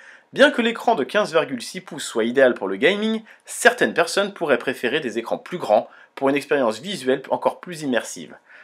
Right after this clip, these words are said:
Les ordinateurs portables gaming peuvent accumuler rapidement de la poussière et de la chaleur,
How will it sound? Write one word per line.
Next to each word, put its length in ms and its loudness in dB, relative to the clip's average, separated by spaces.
Les 120 0
ordinateurs 400 6
portables 320 4
gaming 380 -2
peuvent 260 4
accumuler 460 0
rapidement 480 2
de 80 -2
la 100 6
poussière 600 -4
et 80 0
de 80 2
la 100 8
chaleur, 480 4